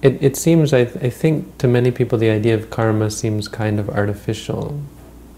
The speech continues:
It seems like a belief that you impose upon the world without any, without any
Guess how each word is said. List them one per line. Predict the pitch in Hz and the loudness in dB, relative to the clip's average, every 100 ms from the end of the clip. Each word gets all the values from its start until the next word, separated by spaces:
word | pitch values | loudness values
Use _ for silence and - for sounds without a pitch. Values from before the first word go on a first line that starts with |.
| - | -10
It | 110 101 | -10 -4
seems | - 110 107 107 | 0 0 0 -2
like | 104 101 | -2 -2
a | 101 | -2
belief | 95 101 107 110 - - - - | -2 0 2 0 -4 -20 -20 -10
that | 117 - | -6 -6
you | 113 | -4
impose | 101 101 101 107 104 104 110 | -4 -4 -4 -2 0 0 -2
upon | 107 - 101 101 101 98 - - - - - - - - | -6 -6 -4 -4 -6 -8 -12 -20 -20 -20 -20 -20 -20 -10
the | - | -4
world | 101 107 104 104 | 0 2 4 2
without | 101 101 107 104 | 0 0 0 0
any, | 104 101 101 101 | 0 -2 -2 -4
without | 104 101 110 | -6 -4 -4
any | 104 101 101 101 | -2 -4 -6 -8